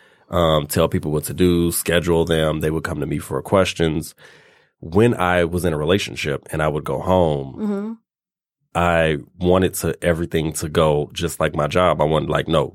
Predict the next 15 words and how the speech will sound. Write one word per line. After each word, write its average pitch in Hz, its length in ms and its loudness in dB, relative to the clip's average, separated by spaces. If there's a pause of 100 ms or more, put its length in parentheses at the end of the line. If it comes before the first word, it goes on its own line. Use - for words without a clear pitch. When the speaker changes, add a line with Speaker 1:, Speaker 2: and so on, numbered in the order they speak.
Speaker 1:
you 80 60 -8
need 78 160 -4
to 73 120 -6
do - 0 -
this. 82 240 0
I - 60 -4
want 76 180 -4
this - 180 -12
like - 140 -4
this," 92 340 2
Speaker 2:
Right. 175 240 -4 (100)
Speaker 1:
et - 140 -12
cetera, - 260 0
et - 80 -8
cetera. 76 480 0